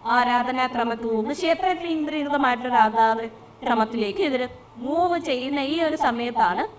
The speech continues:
പല, പല, പല, പല ഗ്രൂപ്പ്സിനെ ഇവര് ഇന്റഗ്രേറ്റ് ചെയ്യുന്നത്, ഒരു കൊടക്കീഴിലേക്ക് കൊണ്ടുവരുന്നത്. ഇതിനെ യൂസ് ചെയ്യുന്നത് പലപ്പോഴും ഒരു സെറ്റ് ഓഫ് മിത്തുകളാണ്. അപ്പൊ അതിനെക്കുറിച്ച് പ്രൊഫസർ വിജയനാഥ് ഇന്ത്യൻ ഹിസ്റ്ററി കോൺഗ്രസിന്റെ സെഷണൽ,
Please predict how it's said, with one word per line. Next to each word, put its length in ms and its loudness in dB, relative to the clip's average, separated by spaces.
പല, 200 6
പല, 200 2
പല, 220 0
പല 200 0
ഗ്രൂപ്പ്സിനെ 800 -4
ഇവര് 400 0
ഇന്റഗ്രേറ്റ് 640 0
ചെയ്യുന്നത്, 300 -4
ഒരു 180 2
കൊടക്കീഴിലേക്ക് 880 0
കൊണ്ടുവരുന്നത്. 640 0
ഇതിനെ 380 4
യൂസ് 380 2
ചെയ്യുന്നത് 440 0
പലപ്പോഴും 680 0
ഒരു 140 0
സെറ്റ് 340 -2
ഓഫ് 80 -4
മിത്തുകളാണ്. 800 0
അപ്പൊ 160 0
അതിനെക്കുറിച്ച് 760 0
പ്രൊഫസർ 500 -2
വിജയനാഥ് 760 0
ഇന്ത്യൻ 380 0
ഹിസ്റ്ററി 280 -4
കോൺഗ്രസിന്റെ 760 0
സെഷണൽ, 540 0